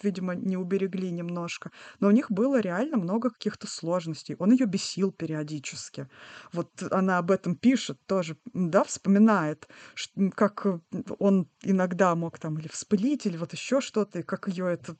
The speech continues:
прям коробило тоже. И это нормально, это не какой-то там вот картонный муж, одна штука, а человек. И мне нравится тоже объемность этого образа.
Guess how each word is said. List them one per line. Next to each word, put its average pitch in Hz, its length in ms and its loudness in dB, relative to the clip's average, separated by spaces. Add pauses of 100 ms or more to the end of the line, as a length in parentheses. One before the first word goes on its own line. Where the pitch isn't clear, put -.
(140)
прям 160 300 -6 (300)
коробило 185 640 0 (460)
тоже. 170 360 -2
И 185 280 -4
это 208 200 -6
нормально, 233 680 0
это 196 300 -2 (140)
не 208 320 6
какой-то - 520 -2
там 190 220 -4
вот 170 160 -4
картонный 170 800 -2 (240)
муж, 196 360 2
одна 170 260 -4
штука, 156 520 -8 (300)
а 202 380 0 (360)
человек. 170 680 -2 (480)
И 208 160 6
мне 226 240 4
нравится 214 460 0
тоже 175 380 -2
объемность 180 560 -4
этого 165 320 -10
образа. 156 380 -10